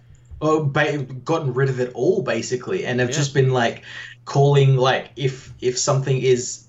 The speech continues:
Speaker 1: meant to be related to it, you've just been saying something.
Speaker 2: Yeah, you've been super va-, even, like, uh, what is it, friggin' Bendis has completely dumped that, where it's like, "Oh,
Speaker 1: Yeah,
Speaker 2: Wa-, Wally has
Speaker 1: yeah.
Speaker 2: to touch you to remind you of the old universe." Now Zatanna can just reach into your brain and do it.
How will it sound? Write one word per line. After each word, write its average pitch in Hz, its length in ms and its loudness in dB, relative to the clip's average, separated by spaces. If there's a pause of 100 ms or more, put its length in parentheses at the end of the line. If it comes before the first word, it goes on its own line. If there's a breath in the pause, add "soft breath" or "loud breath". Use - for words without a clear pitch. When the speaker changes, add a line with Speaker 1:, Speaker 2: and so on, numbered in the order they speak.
Speaker 1:
meant 135 280 -2
to - 80 -12
be 131 140 2
related 117 460 2
to 120 140 0
it, 113 80 -2
you've 113 180 -6
just 117 160 -6
been 127 100 2
saying 120 400 0
something. 117 880 0 (220)
Speaker 2:
Yeah, 117 220 -4 (100)
you've 101 180 -10
been 110 160 -12
super 135 360 -12
va-, 113 140 -8 (260 loud breath)
even, 180 320 0
like, 156 320 -6
uh, 123 320 -6
what 139 260 -8
is 139 100 -6
it, 123 120 -6
friggin' 123 500 -8 (140)
Bendis 135 560 -4 (200 soft breath)
has 139 180 -6
completely 127 520 -8
dumped 120 400 -8
that, 110 200 -4
where 117 80 -4
it's 117 80 -8
like, 131 100 -4
"Oh, 143 120 -2
Speaker 1:
Yeah, 185 260 4
Speaker 2:
Wa-, 117 60 -14
Wally 143 300 -2
has 139 180 2
Speaker 1:
yeah. 117 40 -4
Speaker 2:
to 131 80 -8
touch 143 320 -4
you 131 120 -8
to 131 120 -10
remind 113 400 -6
you 120 100 -6
of 104 80 -8
the 110 120 -8
old 110 200 -6
universe." 110 320 -8 (300 loud breath)
Now 185 240 0
Zatanna 156 420 -2
can 135 140 -8
just 123 160 -4
reach 117 220 -4
into 113 180 -12
your 113 80 -4
brain 104 340 -6
and 95 120 -8
do 87 160 -8
it. 85 140 -10